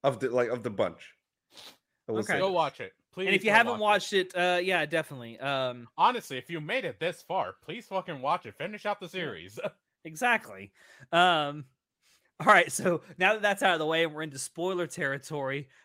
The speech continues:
Speaker 2: um, Karu's head fucking explodes and it was pretty
Speaker 1: So,
Speaker 2: fucking awesome.
Speaker 1: I
Speaker 3: Jesus,
Speaker 1: wanted to
Speaker 3: you
Speaker 1: talk
Speaker 3: just
Speaker 1: about
Speaker 3: wanna
Speaker 1: this.
Speaker 3: jump there immediately? Good
Speaker 2: Yes, I
Speaker 3: God.
Speaker 2: am, because, my God, I was not prepared for it when I first watched
Speaker 1: Bro,
Speaker 2: this.
Speaker 1: that was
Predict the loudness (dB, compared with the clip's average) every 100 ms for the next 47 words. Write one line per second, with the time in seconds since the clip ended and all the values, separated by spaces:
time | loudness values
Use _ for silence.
0 | _ 2 4 4 -2 -10 -20 -20 _ 0
1 | 6 8 6 2 4 4 4 4 4 6
2 | 2 0 -4 -6 0 2 0 0 -2 -2
3 | -6 -4 -2 0 -2 2 2 4 4 4
4 | 2 -2 -2 -6 2 6 8 8 6 4
5 | 0 2 2 4 4 2 -2 0 -2 0
6 | 0 0 -2 -8 -8 -8 -8 -10 -10 -6
7 | -8 -4 8 8 10 8 8 8 6 2
8 | 0 4 2 2 -8 -6 -2 4 6 6
9 | 6 6 6 4 2 2 4 4 2 -2
10 | 0 0 0 -2 0 -2 -2 -4 -6 -4
11 | -4 -2 4 8 8 6 4 6 6 2
12 | -2